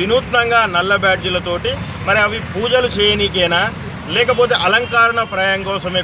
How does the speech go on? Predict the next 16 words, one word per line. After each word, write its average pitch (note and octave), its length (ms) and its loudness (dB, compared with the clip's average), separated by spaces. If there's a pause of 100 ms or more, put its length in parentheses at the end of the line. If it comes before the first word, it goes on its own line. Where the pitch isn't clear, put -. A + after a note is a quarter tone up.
కొనుగోలు F3 360 -2
చేశారా D#3 420 0
అని F3 160 -2 (300)
మేము G#3 240 -2
ప్రశ్నిస్తూ D#3+ 520 -4
ఉన్నాం. A2 160 -12 (440)
అదేవిధంగా B3 680 2 (440)
ఈ B3 60 -4 (100)
కార్పొరేషన్లో A3+ 840 2 (160)
పారిశుద్ధ G#3 440 0 (120)
విభాగానికి F#3+ 540 0 (100)
సంబంధించి E3+ 600 -2
అనేకమైనటువంటి F3+ 840 -2 (100)
వాహనాలు F3 440 0
కొనుగోలు D#3 380 -4
చేశారు E3 340 -4